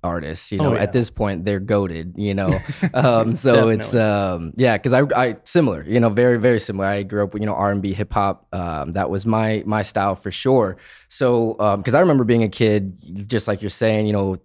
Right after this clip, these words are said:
Speaker 1: two thousand three, two thousand four, watching, uh, M T V Top Twenty Countdown every morning in
Speaker 2: Yep.
Speaker 1: the summer type deal. So you were watching music videos like that too.
Speaker 2: Oh, yeah. Like, before school,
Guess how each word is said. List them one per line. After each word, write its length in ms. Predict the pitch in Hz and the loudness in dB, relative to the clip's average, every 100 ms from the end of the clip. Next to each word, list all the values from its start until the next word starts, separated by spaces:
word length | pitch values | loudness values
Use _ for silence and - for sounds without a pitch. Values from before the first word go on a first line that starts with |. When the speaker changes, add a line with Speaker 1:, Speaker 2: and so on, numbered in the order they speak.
| - | -10
Speaker 1:
two 100 | 120 | 0
thousand 320 | 104 92 92 | 0 0 -4
three, 240 | 110 104 92 | 0 0 0
two 100 | 110 | -2
thousand 360 | 101 101 92 | -2 -2 -8
four, 360 | - 107 104 101 | -2 0 2 0
watching, 560 | 101 98 95 104 98 98 | 0 -2 -4 -6 -4 -4
uh, 160 | 90 - | -4 -4
M 120 | 104 | -4
T 120 | 104 | -4
V 180 | 98 98 | -4 -4
Top 240 | - 101 | -4 -4
Twenty 240 | - 101 95 | -4 -4 -4
Countdown 540 | - 98 90 98 98 | -4 -4 -2 -2 -2
every 160 | 95 98 | -2 0
morning 380 | 98 98 98 95 | 0 0 0 0
in 60 | |
Speaker 2:
Yep. 100 | 98 101 | 0 -2
Speaker 1:
the 60 | |
summer 460 | - 110 101 101 98 | -2 0 0 0 0
type 240 | 107 101 | -2 -4
deal. 100 | 95 87 | -6 -2
So 100 | 127 | 2
you 120 | 135 | 4
were 100 | 104 | 4
watching 340 | 95 95 95 | 2 0 -2
music 240 | 95 92 98 | -4 -4 -4
videos 320 | 92 90 90 | -4 -4 -4
like 160 | 90 - | -6 -4
that 220 | 87 80 | -6 -2
too. 80 | 151 | 0
Speaker 2:
Oh, 100 | 147 | 2
yeah. 280 | 123 127 110 | 2 0 -2
Like, 220 | 110 117 | -6 -6
before 340 | 117 - 139 | -6 -2 -2
school, 760 | - - 123 127 123 120 113 | -2 -2 0 2 2 0 -2